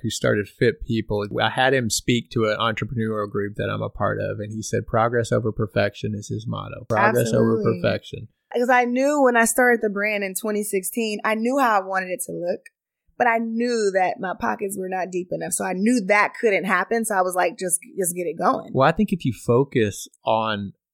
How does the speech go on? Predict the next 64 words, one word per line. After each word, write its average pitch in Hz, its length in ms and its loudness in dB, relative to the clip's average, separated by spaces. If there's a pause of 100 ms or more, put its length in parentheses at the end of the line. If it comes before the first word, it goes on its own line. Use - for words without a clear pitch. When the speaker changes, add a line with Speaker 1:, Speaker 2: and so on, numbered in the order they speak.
(240)
Speaker 1:
how 147 160 0
<laughs> - 0 -
monumental 123 880 2
the 110 140 -2
task 107 460 2
is, 185 300 6
you're 151 120 0
never 151 180 4
gonna 123 180 4
do 147 260 6
it. 110 120 4
'Cause 131 80 -6
that's 190 180 2
what 131 120 4
I'm 156 180 6
doing. 113 220 2
I'm 143 100 2
sitting 156 200 -2
back 131 180 4
here 117 260 0
preparing 131 440 0
for 107 100 -2
this 104 180 -2
going, 101 340 -2 (420)
"Holy 151 520 4
shit." - 640 0
Like, 139 380 -2 (120)
I 180 140 2
think 175 160 2
I 156 100 4
would 147 120 4
have 131 80 -2
just 127 180 0
shut 127 220 4
it 117 100 -4
down, 165 260 4
which 131 180 2
is 147 120 2
probably, 185 400 4
you 165 220 2
would 190 140 4
have 156 120 0
too, 254 140 2
if, 220 140 4
if 165 160 4
you 170 120 -2
knew 180 180 4
what 151 220 2
customs 147 420 2
was 127 140 -4
gonna, 123 220 2 (180)
the 127 100 2
trouble 131 300 4
they 127 120 4
were 120 120 2
gonna 120 180 4
give 113 200 2
you, 113 120 2
if 113 80 -2
you 147 100 6
knew 190 160 6
what 180 220 6 (140)
supply 160 460 6
chain. 131 480 0